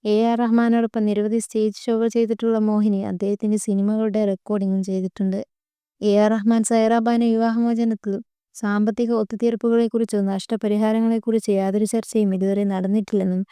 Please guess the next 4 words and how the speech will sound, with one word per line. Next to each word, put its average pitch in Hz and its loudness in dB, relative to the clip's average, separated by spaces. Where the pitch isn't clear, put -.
അഡ്വക്കേറ്റ് 190 -4
വന്ദന 196 0
ഷാ 202 -2
വ്യക്തമാക്കി. 196 -4